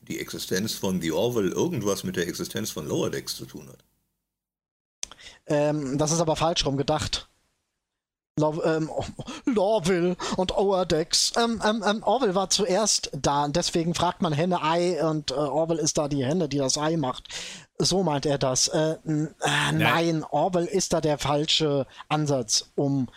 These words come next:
Speaker 2: das herzuleiten.
Speaker 3: Ja, es ist natürlich
Speaker 2: Der
Speaker 3: aber jetzt
Speaker 2: richtigere
Speaker 3: nicht so weit
Speaker 2: Ansatz
Speaker 3: hergeholt, Moritz, das, oder auch Christian, dass man halt denkt, also ich denke das nicht persönlich, aber dass man denken könnte, ähm, dass der Erfolg einer humorvollen, klassischen Star Trek-Serie dazu geführt hat,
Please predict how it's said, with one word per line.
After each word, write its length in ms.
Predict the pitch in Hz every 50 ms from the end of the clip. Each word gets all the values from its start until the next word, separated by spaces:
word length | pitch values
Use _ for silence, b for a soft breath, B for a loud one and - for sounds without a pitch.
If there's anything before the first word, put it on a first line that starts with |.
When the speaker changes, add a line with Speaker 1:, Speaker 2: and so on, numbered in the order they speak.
| B -
Speaker 2:
das 200 | - 139 139 -
herzuleiten. 800 | 156 156 151 - - - 131 127 113 117 113 - 113 104 98 95 _ _ _ -
Speaker 3:
Ja, 160 | 101 104 117
es 120 | 123 -
ist 100 | 135 123
natürlich 380 | 143 147 127 - 139 139 135 131
Speaker 2:
Der 80 | - 123
Speaker 3:
aber 120 | 135 143
jetzt 120 | 135 131
Speaker 2:
richtigere 240 | 123 104 - 190 143
Speaker 3:
nicht 100 | - -
so 160 | - - -
weit 120 | - 131 120
Speaker 2:
Ansatz 140 | 110 107 117
Speaker 3:
hergeholt, 520 | 123 139 131 117 98 95 95 95 95 -
Moritz, 320 | 110 107 98 110 107 -
das, 200 | - 107 104 -
oder 200 | - 107 107 101
auch 120 | 98 98 -
Christian, 320 | - 123 - - 104 95
dass 140 | 98 95 -
man 160 | 117 110 98
halt 160 | 104 104 90 - -
denkt, 500 | - 104 117 143 151 139 127 - - - - b b
also 140 | - 104 -
ich 140 | - 135 -
denke 240 | - 139 135 127 117
das 160 | 110 107 -
nicht 380 | 110 120 151 - - - - -
persönlich, 480 | - 147 135 143 151 143 147 147 -
aber 120 | 101 107 107
dass 300 | 101 110 110 - - -
man 220 | 110 113 113 110
denken 320 | 101 107 110 107 98 101 95
könnte, 500 | - - 110 127 151 143 139 139 139 135 B B B B B B B B
ähm, 360 | B 113 120 117 113 113 104
dass 240 | - 113 110 - -
der 400 | - 113 110 110 107 107 - -
Erfolg 480 | - 107 104 - - 117 131 151 147 -
einer 300 | - 110 110 107 104 101
humorvollen, 800 | 104 104 101 98 104 123 147 - - - 131 127 127 127 131 139 - -
klassischen 480 | - 113 104 - - 131 - - 113
Star 260 | - - - 101 113
Trek-Serie 480 | - - 139 110 - - 120 113 117 117
dazu 260 | 104 104 98 - 120
geführt 420 | 104 101 - - 120 123 131 - 123
hat, 180 | 127 123 -